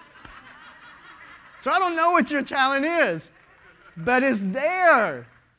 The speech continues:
It's there, and God wants to use you. So if you look around and say, "Can God use my talent at Mount Zion Baptist Church?" Yes. Yes, he can. But the thing is, don't sit on that pew over there and say,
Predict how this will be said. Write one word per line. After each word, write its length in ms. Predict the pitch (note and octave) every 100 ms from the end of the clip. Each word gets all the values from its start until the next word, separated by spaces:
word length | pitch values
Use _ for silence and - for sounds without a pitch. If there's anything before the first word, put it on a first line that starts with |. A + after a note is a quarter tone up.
| _
It's 280 | G#3+ B3 A#3
there, 600 | G3 F3+ A3+ C#4 E4 D#4 B3+
and 200 | G#3+ E3
God 300 | A3+ B3+ C4
wants 200 | C4+ -
to 100 | B3
use 420 | G#3+ C4 D#4 B3+
you. 140 | A3 - -
So 120 | -
if 60 | A#3
you 100 | C4+
look 140 | D#4
around 240 | C#4 D4
and 80 | B3+
say, 120 | B3 A#3
"Can 160 | A3+
God 240 | G#3 A#3+ B3
use 140 | A#3
my 140 | A3+
talent 320 | A3 A#3 A3+ A3
at 60 |
Mount 180 | A3 A3
Zion 160 | G#3+ G#3
Baptist 260 | G#3 G3+
Church?" 220 | A3+ G#3+ - _
Yes. 640 | C#3+ D3 E3 C3+ - - - _ _ _ _ _ _ _ _ _ _ _
Yes, 380 | - C3+ E3+ F#3+
he 100 | G3+
can. 380 | D#3+ F3+ D3 G#2 F#2+ _ _ _ _ _ _ _
But 120 | E3+
the 80 | F3+
thing 260 | F3 A#3 B3
is, 140 | A3+
don't 220 | E3 B3
sit 200 | - C#4+
on 100 | C4+
that 120 | B3+
pew 220 | F#3 C#4+ D4+
over 180 | A#3
there 180 | A3 A3
and 100 | A3+
say, 180 | - G3